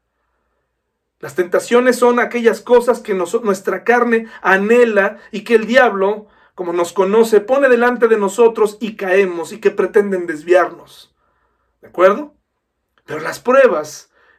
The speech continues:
como vinieron en la vida de Job, son cosas que Dios permite para probar nuestra fe, para probar de qué estamos hechos. Por eso Dios, hermanos, se aseguró de presentar a este hombre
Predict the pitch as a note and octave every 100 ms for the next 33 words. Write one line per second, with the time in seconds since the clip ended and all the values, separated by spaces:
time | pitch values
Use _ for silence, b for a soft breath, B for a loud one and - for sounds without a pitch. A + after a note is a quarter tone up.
0 | _ - G3 G3 G3+ G#3+ C4 C4+ B3 A3
1 | A3 A3 G3 F3 F#3+ F3 D3+ _ _ _
2 | _ _ _ _ _ _ - A3+ A#3+ A#3
3 | A#3+ A#3 G3+ G3+ A3+ A3 G#3+ G3 G3 G3
4 | E3+ E3+ F3 E3+ F3 F3+ E3 D#3+ F#3+ G3+
5 | G3+ A3 F#3 G3+ G#3 G3+ - F#3+ F3 F#3+
6 | F3+ F3+ F3+ F3 F#3 F#3 G3 G#3 G#3 G3
7 | G#3 G3+ G3 A3 G#3 G3+ F3 - B B
8 | B - A3 C4+ D4+ A#3+ G3+ G#3 A#3 F3+
9 | E3+ G3+ - - F3 E3+ D#3+ D#3+ F#3+ C#4+
10 | - _ b b b b - D#3 - D#4
11 | F4+ D#4+ B3+ G#3 G3+ G3 G3+ F#3 F#3 F3+
12 | G#3 G#3 F#3+ A3+ A3+ B3+ A3+ F#3+ D#3+ D3